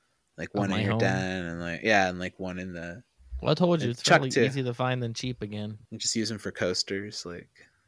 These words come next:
Speaker 1: there's always an option with Freddy Got Fingered. <laughs>
Speaker 2: The worst part about that movie, though, was Freddy didn't get fingered. Uh,
Speaker 1: Well,
Speaker 2: it
Speaker 1: that's
Speaker 2: was
Speaker 1: the
Speaker 2: a false
Speaker 1: joke.
Speaker 2: title.
Speaker 1: <laughs> Isn't that?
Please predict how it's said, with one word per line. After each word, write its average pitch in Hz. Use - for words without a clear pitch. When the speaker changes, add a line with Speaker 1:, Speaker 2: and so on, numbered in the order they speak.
Speaker 1:
there's 101
always 101
an 92
option 101
with -
Freddy 90
Got 90
Fingered. -
<laughs> -
Speaker 2:
The 151
worst 170
part 190
about 135
that 117
movie, 127
though, 135
was 135
Freddy 135
didn't 110
get 101
fingered. 101
Uh, 120
Speaker 1:
Well, 104
Speaker 2:
it -
Speaker 1:
that's 113
Speaker 2:
was -
Speaker 1:
the -
Speaker 2:
a -
false 104
Speaker 1:
joke. -
Speaker 2:
title. 101
Speaker 1:
<laughs> -
Isn't 196
that? 220